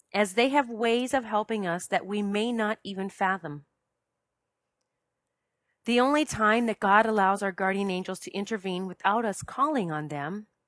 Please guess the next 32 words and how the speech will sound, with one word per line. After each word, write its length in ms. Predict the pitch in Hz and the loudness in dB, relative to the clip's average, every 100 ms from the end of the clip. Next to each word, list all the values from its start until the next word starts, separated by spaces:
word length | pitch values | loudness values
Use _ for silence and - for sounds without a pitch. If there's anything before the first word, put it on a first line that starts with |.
| _ - - - | _ -20 -20 -12
is 200 | - 226 | -6 0
if 200 | 247 302 | 2 2
we 160 | 294 285 | 0 4
are 180 | 233 220 | 6 6
involved 520 | 214 196 185 185 180 | 4 4 4 4 0
in 80 | 170 | -4
a 80 | 160 | -2
life 420 | 170 190 214 - | 2 4 2 -2
or 80 | 214 | -2
death 260 | 196 185 | 0 0
situation 920 | - 185 - 190 160 160 - 208 214 208 - | -4 -10 -10 -8 -6 -6 -4 -6 -6 -10 -8
and 140 | 180 | -6
it's 140 | 185 | -6
just 360 | - - 190 - | -8 -2 -2 -2
not 180 | 190 175 | -4 -2
our 120 | 175 | -4
time 360 | - 175 170 170 | -6 -6 -6 -8
to 80 | 180 | -6
die. 440 | 170 151 147 151 _ _ _ _ _ _ _ _ _ _ _ _ _ _ _ _ _ _ _ _ _ | -4 -2 -4 -10 _ _ _ _ _ _ _ _ _ _ _ _ _ _ _ _ _ _ _ _ _
Then 540 | - 180 233 240 254 269 | -6 2 4 6 4 0
and 220 | 202 196 | -2 -2
only 320 | - 214 233 247 | 0 0 0 0
then 500 | 214 185 151 151 156 _ - | 2 2 0 -6 -14 _ -4
are 100 | 180 | 0
they 140 | 185 | 4
allowed 400 | 185 190 175 160 | 4 6 4 2
to 80 | 175 | -4
step 360 | - 190 180 | -2 -2 -2
in 200 | 202 208 | -2 -2
and 120 | 208 180 | -4 -6
take 240 | 175 165 | -8 -8
over. 420 | 160 151 151 147 | -8 -8 -8 -10